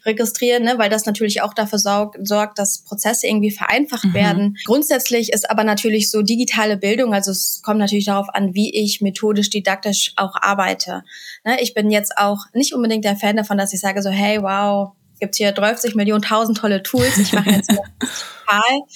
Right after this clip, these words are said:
Speaker 1: Also so ist es, ne? Man ist ja auch mal schnell überfordert, wenn man sich da
Speaker 2: Mhm.
Speaker 1: neu reinarbeitet und was nehme ich da jetzt? Was ich auch ganz genau schaue, okay, was möchte ich hier eigentlich machen im Unterricht? Was ist mein Ziel? Das ist immer die erste Frage, die ich mir stelle.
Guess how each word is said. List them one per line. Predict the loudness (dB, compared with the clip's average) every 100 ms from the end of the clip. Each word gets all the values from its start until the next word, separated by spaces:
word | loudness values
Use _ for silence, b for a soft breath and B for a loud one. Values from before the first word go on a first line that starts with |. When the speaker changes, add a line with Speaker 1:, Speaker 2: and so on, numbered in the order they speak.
| B B
Speaker 1:
Also | -2 0 0
so | 0
ist | 0 0
es, | -2
ne? | 0 0
Man | 2
ist | 2
ja | 0 0
auch |
mal | 0
schnell | 0 -2 0
überfordert, | -2 -2 -2 0 2 0
wenn | -2
man | -2 0 2 4
sich | 4
da | 4
Speaker 2:
Mhm. | 2
Speaker 1:
neu | 0
reinarbeitet | 0 -2 -4 -4 0 0 0 -4 -4
und | -6
was | -6 -2
nehme | 0 0
ich | -2
da | -2
jetzt? | 0 0 -2 -10 -2
Was | 0
ich | 0 0 0 -2 0
auch | 0 2
ganz | 0 0
genau | 0 2
schaue, | 0 2 2 2 0
okay, | -2 -2 0
was | 0 0
möchte | -2 -2
ich | 0
hier | 0
eigentlich | 0 -2 -2
machen | -2 -2
im | -2
Unterricht? | -2 -2 -4 -2
Was | -2 0
ist | -2
mein | 0 -2
Ziel? | -2 -2 -2 0 -2 -6 _ _ _ -8
Das | -4 -2
ist | -2 0
immer | 0
die | 0
erste | 0 -2 -4
Frage, | -2 0 0
die | -2
ich |
mir | 0 -2
stelle. | 0 0 0 -2